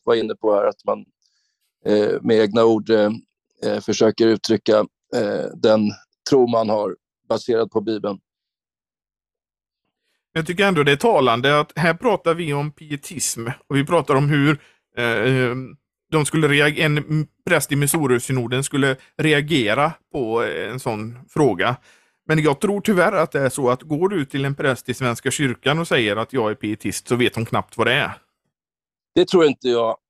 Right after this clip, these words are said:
Speaker 1: heller. Eh, det, kunskapen är så oerhört låg, eh, när det gäller kyrkohistoria och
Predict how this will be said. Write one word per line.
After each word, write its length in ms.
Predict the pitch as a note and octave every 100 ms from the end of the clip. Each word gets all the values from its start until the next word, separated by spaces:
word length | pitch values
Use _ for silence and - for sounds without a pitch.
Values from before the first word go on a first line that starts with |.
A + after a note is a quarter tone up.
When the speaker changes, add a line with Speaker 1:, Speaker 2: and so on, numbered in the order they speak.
| -
Speaker 1:
heller. 460 | C3 D3 B2 B2+ - _ C3+
Eh, 140 | C3+ - -
det, 360 | C3+ C3+ C3+ A#2
kunskapen 640 | - C3+ - C#3 - C#3
är 100 | C#3
så 320 | C3 - B2 - _
oerhört 560 | B2+ C3 C3 C#3 B2 -
låg, 320 | A#2 A#2 A#2 A2+ _ _ A#2
eh, 300 | A2+ G#2+ G#2 - _ _ _ _ _ _
när 80 | B2
det 80 | A2
gäller 400 | A2 G#2 G#2+ G#2+ - - _ _ _ _ _ _
kyrkohistoria 880 | - A#2+ - A#2+ - B2 A#2+ A#2 A2+
och 200 | A2+ G#2